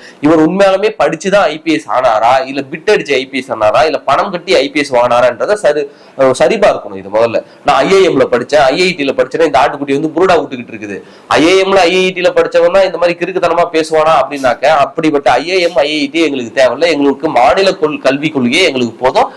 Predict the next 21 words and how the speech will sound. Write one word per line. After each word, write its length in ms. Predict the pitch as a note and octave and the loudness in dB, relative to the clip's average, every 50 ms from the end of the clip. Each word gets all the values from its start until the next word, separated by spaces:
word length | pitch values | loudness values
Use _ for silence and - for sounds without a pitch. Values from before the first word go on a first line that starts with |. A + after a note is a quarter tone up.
| - - - | -16 -6 -2
நாங்க 220 | D#3 C3+ B2+ C3 | 0 0 0 0
மாநில 400 | - D#3 D#3 F3 G3+ G#3+ G#3+ G3 | 2 2 2 2 2 2 2 2
கல்லூரிகளே 500 | - D#3 C#3+ C#3+ C#3+ C#3+ C#3 C3 D3+ F#3+ | 0 0 0 0 0 0 0 0 0 2
நாங்க 200 | F#3+ D3 A#2+ A2 - | 2 0 0 -2 -2
படிச்சுக்கிறோம். 480 | C3 C3+ - - C#3 A2+ G#2+ F#2+ E2+ - - - - - - | -4 -4 -4 -6 -10 -6 -6 -6 -6 -8 -10 -20 -20 -16 -6
ஏன்னா, 240 | - C#3 E3 G3+ G3+ F3 E3+ F#3+ F3+ C3+ | -2 0 2 2 2 2 2 2 2 2
ஐ 180 | C3+ D#3 F3 G3 | 0 0 0 0
ஐ 80 | G3+ | 2
எம், 180 | G3+ G#3 G#3+ G#3+ | 2 2 2 2
ஐ 160 | F3+ E3+ F3 | 2 2 2
ஐ 200 | F3+ F3+ F3 F3 E3+ | 2 2 0 0 0
டில 160 | E3 E3+ G3 | 0 0 0
இப்படிப்பட்ட 480 | F#3+ F3 D3+ - F3+ F3+ E3+ E3 - D#3 | 0 0 -2 -2 -2 0 0 0 0 -2
கிறுக்கு 260 | - F#3+ G3 G3+ G#3 | -2 -2 -2 0 0
பயல்களை 360 | G#3 F#3 E3+ D#3+ D#3+ D#3+ D#3 | 2 2 2 2 2 0 0
உருவாக்குறாங்கனாக்க, 800 | C#3+ C#3 D3+ D#3+ E3+ E3 D#3 D3+ C#3 C3+ B2 A#2+ A2+ A2 G#2+ - C#3+ | 0 0 0 2 2 2 2 2 0 -2 -2 -2 -2 -4 -2 0 0
அப்படிப்பட்ட 500 | F3 D#3+ D3 - F#3+ F#3+ F3+ F3+ F3 E3+ | 2 2 2 0 0 -2 0 0 -2 -4
கல்வி 220 | - F3 F#3+ G3 | -2 -2 -2 -2
நிறுவனங்கள் 640 | G3+ F#3+ F3 D#3 D3 C#3+ C#3 C#3 C#3 C#3 C#3+ - A#3 | 0 0 0 0 0 0 0 0 0 0 0 0 0
எங்களுக்கு 360 | A3 G3 G3+ G#3 G#3 G3 F#3 | 0 0 0 0 0 0 0
எதுக்கு 440 | F3 D#3+ C#3+ C#3 C3+ F#3 A3 G#3+ G#3+ | 0 0 0 -2 -2 -4 -4 -4 -6